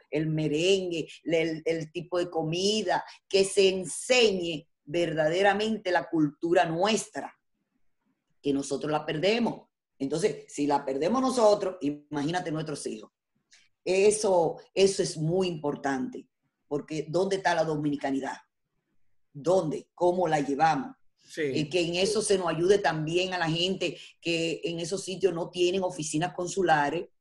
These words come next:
Speaker 1: que pueda en esa oficina, siquiera cada dos meses y eso, que vaya y esa persona brindarle esa asesoría de que, eh, se le baje ese, eso,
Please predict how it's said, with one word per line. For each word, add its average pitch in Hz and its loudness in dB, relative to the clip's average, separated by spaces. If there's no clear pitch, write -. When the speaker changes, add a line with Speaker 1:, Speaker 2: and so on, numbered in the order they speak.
Speaker 1:
que 151 -6
pueda 156 2
en 180 -4
esa 185 -4
oficina, 180 -4
siquiera 156 -8
cada 156 0
dos 156 -2
meses 175 -4
y 160 -4
eso, 160 -6
que 185 2
vaya 180 4
y 147 -2
esa 165 -2
persona 175 -2
brindarle 156 0
esa 165 -4
asesoría 185 -2
de 156 -4
que, 175 0
eh, 165 0
se 175 -4
le 165 0
baje 175 2
ese, 180 0
eso, 175 2